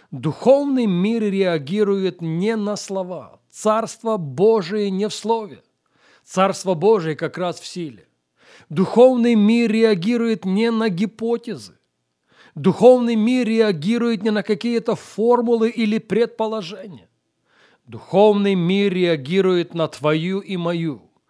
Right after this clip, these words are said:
Духовный мир реагирует на нашу с вами тождественность в духе. Я повторю это ещё раз.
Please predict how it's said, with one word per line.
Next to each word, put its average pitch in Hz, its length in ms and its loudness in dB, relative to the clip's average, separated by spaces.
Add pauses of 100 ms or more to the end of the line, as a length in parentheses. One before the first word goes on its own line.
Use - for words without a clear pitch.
(320)
Духовный 196 640 2
мир 190 280 2
реагирует 165 720 0
на 156 220 -2
нашу 175 600 -4
с - 160 -12
вами 147 360 -2
тождественность 143 1500 -4
в 127 80 -16
духе. 127 440 -12 (560)
Я 147 100 -8
повторю 214 400 -2
это 220 200 2
ещё 240 400 -6
раз. - 300 -20